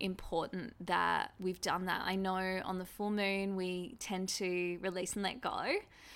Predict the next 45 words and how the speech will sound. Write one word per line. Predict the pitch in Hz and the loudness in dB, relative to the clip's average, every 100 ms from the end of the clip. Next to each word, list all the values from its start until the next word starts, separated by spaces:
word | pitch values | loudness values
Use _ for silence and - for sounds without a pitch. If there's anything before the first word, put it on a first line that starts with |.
| - | 0
but | 247 | 2
as | - 240 240 | 4 4 2
you | 247 | 2
move | 247 240 247 294 294 | 2 2 2 2 0
through | - - 247 233 226 226 | -4 -2 0 2 2 2
those | 214 196 196 | 2 2 2
waning | 185 190 185 | 0 2 0
phases | 185 196 190 220 190 180 | 0 2 2 2 -2 -4
that | 190 - | -6 -8
follow | - - 190 202 214 185 170 | -12 -2 2 4 4 2 0
the | 180 | -4
full | - 175 | -6 -6
moon, | 170 175 196 202 170 170 | -4 -2 -2 -2 -2 4
that's | 190 - | 4 4
your | 226 214 | 2 2
opportunity | - 214 - 190 190 214 175 170 | 2 -2 -2 0 0 2 0 0
to | - 180 180 190 220 254 | -4 -4 -4 -8 -8 -4
really, | 285 294 285 262 190 175 | 2 4 6 4 2 0
really | 180 214 247 269 277 196 | -2 -2 2 4 4 2
commit | - - 185 196 254 214 - - | 2 -2 0 2 2 0 -2 -4
to | - 240 220 | -2 0 0
releasing, | 180 170 175 240 - - - 185 - | 0 0 0 0 -2 -8 -10 -10 0
yeah? | 175 247 - - - - | 2 2 -2 -16 -20 -4
Embodying | 214 202 180 180 202 220 185 170 | 0 0 0 2 2 2 0 -4
and | 170 175 - | -6 -8 -2
integrating | 220 226 220 202 180 170 170 | 0 0 0 0 2 0 -2
what | 180 196 | 2 2
it | - | 2
means | 170 175 196 185 170 | -4 -2 -2 -2 -2
to | - - 214 202 | -2 -2 0 0
release | 180 175 175 - | -2 0 0 0
those | 190 160 | -2 -4
things | - 175 170 - | -2 -4 -4 -4
from | 175 175 | -4 -4
your | 165 | -4
life. | 165 196 139 - | 4 6 6 0
So | - 214 | 2 4
when | 208 196 | 4 2
we | |
get | 190 214 - | 2 2 2
back | - - - | 4 4 2
to | - | -4
the | 240 | 0
new | 202 190 | 0 0
moon | 170 254 254 117 196 | 0 0 -2 -2 -8